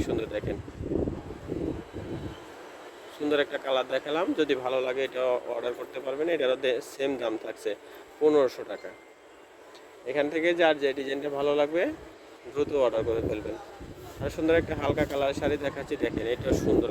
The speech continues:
কালার, অনেক সুন্দর একটা হালকা কালারের উপরে থাকছে মাল্টি, মাল্টি সুতা দিয়ে কাজ করা, একদম পিওর কটনে। গরমে কিন্তু খুব আরাম হবে, এগুলো পরে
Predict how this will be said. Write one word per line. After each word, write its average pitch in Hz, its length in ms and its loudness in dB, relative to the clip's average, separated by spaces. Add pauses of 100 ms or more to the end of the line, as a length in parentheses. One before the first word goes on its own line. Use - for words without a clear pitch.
কালার, 104 240 -4 (1700)
অনেক 160 180 6 (120)
সুন্দর 127 280 -2
একটা 123 200 -8
হালকা 127 300 -4
কালারের 127 320 0
উপরে 135 280 -2
থাকছে 139 220 -4 (120)
মাল্টি, 131 280 2 (200)
মাল্টি 127 300 -2
সুতা - 260 -8
দিয়ে 127 200 -2
কাজ 123 180 -6
করা, 127 200 -2
একদম 160 160 0 (100)
পিওর 185 280 6
কটনে। 170 320 2 (100)
গরমে 156 340 6
কিন্তু 156 180 0 (100)
খুব 165 120 -2 (100)
আরাম 139 260 4
হবে, 113 160 0 (520)
এগুলো 160 180 6 (160)
পরে 175 240 8